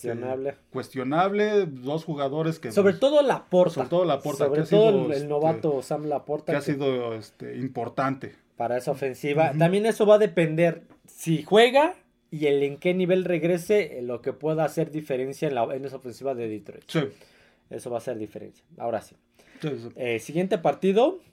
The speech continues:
Speaker 1: eh, y último de este fin de semana. Eh, bueno, de esta, de este,
Speaker 2: ¿De esta ronda?
Speaker 1: de esta ronda de, de comodines, porque
Speaker 2: Ujú.
Speaker 1: este se juega el lunes.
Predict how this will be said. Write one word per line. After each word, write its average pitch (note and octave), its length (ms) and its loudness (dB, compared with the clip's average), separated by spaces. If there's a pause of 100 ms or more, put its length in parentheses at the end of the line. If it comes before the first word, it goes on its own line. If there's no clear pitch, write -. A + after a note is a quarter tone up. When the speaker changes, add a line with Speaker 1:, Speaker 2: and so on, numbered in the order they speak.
(100)
Speaker 1:
eh, C3 180 0
y C3+ 180 0
último F3 440 2
de E3+ 80 4
este E3 220 -4
fin D#3+ 200 -2
de D#3+ 120 2
semana. E3 520 -6 (400)
Eh, - 80 -8
bueno, F#3 240 4
de F#3+ 80 6
esta, F#3 380 4
de D3+ 100 0
este, E3 160 0
Speaker 2:
¿De C3 320 4
esta A#2 160 -4
ronda? C#3 280 -4
Speaker 1:
de D3 80 0
esta D#3+ 200 2
ronda D#3 260 0
de, B2+ 300 2
de A2+ 100 -4
comodines, C#3 540 0
porque C3 220 -6
Speaker 2:
Ujú. D#3+ 80 -2
Speaker 1:
este - 100 -16
se - 100 -12
juega C3 240 -4
el B2 120 -4
lunes. D#3 380 -6